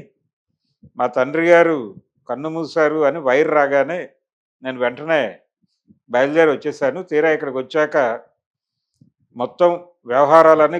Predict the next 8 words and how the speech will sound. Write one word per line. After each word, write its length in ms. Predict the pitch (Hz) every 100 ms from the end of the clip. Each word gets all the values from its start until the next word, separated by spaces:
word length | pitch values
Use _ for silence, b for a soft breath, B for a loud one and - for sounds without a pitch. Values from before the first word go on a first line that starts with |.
| 139
గందరగోళంగా 640 | 131 156 151 156 151 151 147
ఉన్నాయి. 200 | 139 170
మా 100 | 147 123
నాన్నగారు 600 | 131 156 156 160 156 160 160 _
కన్ను 200 | 139 135 147
మూయటం 380 | 156 151 151 147
అనే 180 | 139 147
దాన్ని 400 | 135 139 170